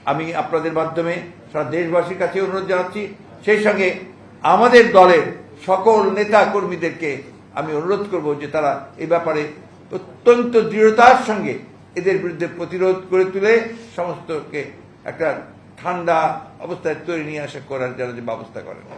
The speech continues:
দ্বিতীয় জিনিসটা যে, যে পরবর্তী জিনিস যেটা অত্যন্ত জরুরি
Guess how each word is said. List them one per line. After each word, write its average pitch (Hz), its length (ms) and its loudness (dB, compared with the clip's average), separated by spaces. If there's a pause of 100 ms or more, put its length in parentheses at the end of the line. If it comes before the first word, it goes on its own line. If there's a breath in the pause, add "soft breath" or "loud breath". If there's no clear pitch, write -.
(2250)
দ্বিতীয় 214 340 4
জিনিসটা 240 380 2
যে, 226 220 0
যে 208 160 0
পরবর্তী 220 540 4
জিনিস 214 160 -4
যেটা 214 200 0
অত্যন্ত 226 440 0
জরুরি 214 500 4